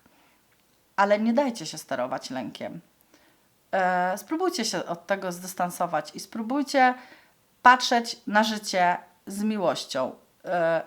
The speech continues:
z ciekawością, z ekscytacją, cieszyć się tym, że jest kolejny dzień i żyję kolejny dzień, kolejny wschód słońca, co się dzisiaj wydarzy, kogo dzisiaj spotkam, jaka jest pogoda, jest inny układ chmur na niebie. Patrzeć na te wszystkie rzeczy, widzieć je.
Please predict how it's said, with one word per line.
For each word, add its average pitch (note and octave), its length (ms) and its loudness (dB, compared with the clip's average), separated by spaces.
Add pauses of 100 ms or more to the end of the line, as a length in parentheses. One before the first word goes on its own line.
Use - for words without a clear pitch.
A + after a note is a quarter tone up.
z - 160 -12
ciekawością, F#3+ 920 0 (480)
z - 160 -12
ekscytacją, E3 1080 0 (200)
cieszyć B3 460 0
się A#3+ 120 -4
tym, A#3 200 2
że A3+ 100 0
jest G#3+ 120 -6
kolejny C3+ 520 0
dzień B2 340 -8
i G#3 100 -8
żyję A#3 280 -2
kolejny E3 540 -2
dzień, D3+ 200 -12
kolejny A3 420 0
wschód - 300 -12
słońca, D#3 420 -6
co B3+ 140 -10
się B3 160 -6
dzisiaj A3+ 220 -2
wydarzy, D#3 420 -4
kogo A3+ 280 -4
dzisiaj A3 240 -6
spotkam, D#3 600 -4 (360)
jaka B3 200 2
jest A#3+ 180 -2
pogoda, D3+ 580 -2 (240)
jest G#3 160 -8
inny B3 280 4
układ A3 340 4
chmur D#3+ 360 -8
na D3+ 120 -2
niebie. D3 420 -4 (460)
Patrzeć D#4 420 2
na A3 80 2
te A3 120 -2
wszystkie A3 320 -8
rzeczy, G3+ 320 -8
widzieć F#3+ 760 -2
je. B2+ 240 -10